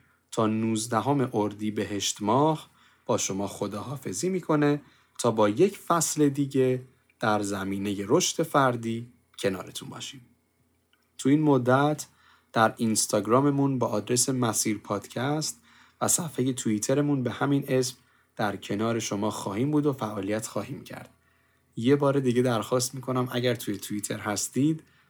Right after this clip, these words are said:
یه ذره ما رو با این فضا بیشتر آشنا کنید. ازتون هم درخواست می‌کنم ما رو توی این فضاها یا کست باکس به دوستانتون معرفی کنید و جمع خودمون رو بزرگتر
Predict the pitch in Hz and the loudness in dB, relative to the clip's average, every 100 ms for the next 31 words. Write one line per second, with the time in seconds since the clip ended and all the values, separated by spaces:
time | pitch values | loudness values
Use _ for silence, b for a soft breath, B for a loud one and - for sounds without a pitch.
0 | b _ - 120 135 135 131 123 123 107 | b _ -2 0 2 0 0 2 2 0
1 | 101 104 104 110 104 98 92 - - - | -2 -2 -2 -4 -4 -6 -10 -12 -14 -16
2 | - - - _ _ _ _ _ _ _ | -16 -16 -20 _ _ _ _ _ _ _
3 | _ _ _ _ 110 113 110 117 113 117 | _ _ _ _ -2 0 0 0 0 2
4 | 104 95 - 139 143 147 143 143 139 139 | 0 0 0 0 0 -2 -2 2 2 2
5 | 143 b b b b 202 196 - 175 170 | -2 b b b b 4 6 6 4 4
6 | 170 156 143 123 123 123 120 117 123 123 | -2 4 4 6 4 4 4 4 2 0
7 | - 107 98 - - 110 135 139 123 - | -2 -4 -2 -6 -4 0 2 0 -4 -10
8 | - b b b b 113 107 98 - 110 | -10 b b b b -2 0 -2 -2 -2
9 | 101 - 101 98 101 104 101 101 - 185 | -2 -4 -4 -2 0 0 0 -2 -4 -6
10 | - 175 165 156 135 175 180 143 - 135 | -2 0 2 2 2 2 0 -4 -2 0
11 | 135 131 123 107 104 95 85 - - | 0 0 0 -2 -6 -8 -12 -14 -14